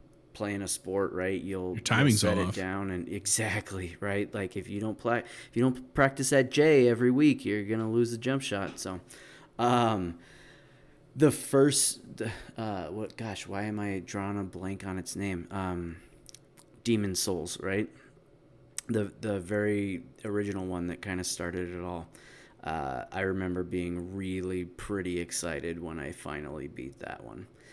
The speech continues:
Speaker 1: And even just the very first boss was the same kind of a feeling as the whole thing. 'Cause if you think about it, so this would have been the first boss of the first game like that,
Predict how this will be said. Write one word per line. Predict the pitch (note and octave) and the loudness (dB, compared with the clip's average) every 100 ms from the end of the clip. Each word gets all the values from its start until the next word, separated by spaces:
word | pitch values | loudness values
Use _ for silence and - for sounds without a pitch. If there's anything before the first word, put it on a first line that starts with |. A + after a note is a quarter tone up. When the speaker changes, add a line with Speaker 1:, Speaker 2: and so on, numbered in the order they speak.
| - - - | -20 -20 -6
Speaker 1:
And | A2+ A2+ | 0 4
even | B2 C3+ A#2+ | 4 6 6
just | A2 G2 - | 4 0 0
the | G#2 | -2
very | E2 F#2 F#2+ G2 | 0 2 2 0
first | - G2+ F#2+ F2+ - F2 | -2 -2 -2 -2 -6 -8
boss | - F2+ E2+ A2 - - - - - - - - - | -6 -4 -2 -2 0 -2 -4 -16 -20 -20 -20 -20 -10
was | A#2+ G#2+ F2+ | -4 -2 0
the | G2+ | 0
same | - F#2 F2+ | 0 2 0
kind | F2+ F#2+ F2+ | -2 -2 -2
of | F2+ | -2
a | F2+ | -4
feeling | - F2 F#2 G2+ | -2 -2 0 -2
as | F#2+ E2+ | -2 -4
the | F#2 | -6
whole | F2+ F#2 E2+ | -4 -4 -4
thing. | - F#2 G2+ | -4 -2 -2
'Cause | G2 | -2
if | F#2+ | -2
you | F#2 F#2 | -4 -4
think | C3+ B2+ | 0 0
about | G#2 F#2 F#2 | 0 -2 -2
it, | F#2 | -2
so | - | -4
this | G2 G2+ - | -2 -2 -2
would | G#2 | -4
have | F#2 | -4
been | F#2+ F2+ | -2 -4
the | F2 | -6
first | - G#2 G#2 - | -2 -2 -2 -4
boss | G2+ F#2 F#2 | -2 -2 -4
of | F2 E2+ | -8 -10
the | E2+ | -12
first | - G#2 G2 - - | -4 -2 -2 -6 -4
game | F#2 E2+ E2 | -2 -2 -2
like | F#2+ G2 - | -2 -4 -4
that, | E2 E2+ E2+ | -6 -6 -6